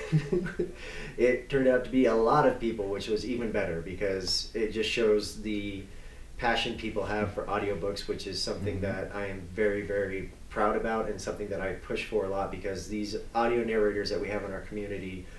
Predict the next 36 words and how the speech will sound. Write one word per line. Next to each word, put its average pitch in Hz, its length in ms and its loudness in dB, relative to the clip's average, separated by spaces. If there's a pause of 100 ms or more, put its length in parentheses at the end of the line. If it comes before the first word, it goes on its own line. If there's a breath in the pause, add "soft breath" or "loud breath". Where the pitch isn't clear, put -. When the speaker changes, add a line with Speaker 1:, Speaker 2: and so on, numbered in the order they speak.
(340 loud breath)
Speaker 1:
are 98 140 2
one 104 200 2
of 95 100 -2
a 90 40 -4
kind. 80 380 -4 (200)
They 98 200 0
work 101 280 0
their 113 120 4
Speaker 2:
Mm-hmm. 90 80 2
Speaker 1:
butts 107 240 0
off 104 220 -2
and 101 80 -6
they 95 80 -6
make 95 260 -6
our 95 160 0
words 95 460 -4
that 90 180 -4
much 87 180 -8
better. 76 320 -4 (160)
And 87 420 -6 (140)
to 110 80 -10
give 98 200 0
them 98 140 -4
a 85 40 -4
showcase 98 560 -2
is 87 140 -4
something 92 260 -6
I 85 100 -4
think 87 220 -6
has 87 180 -4
been 87 460 -6 (180)
a 92 40 -6
long 92 180 -4
time 87 160 -6
in 82 60 -6
coming. - 260 -10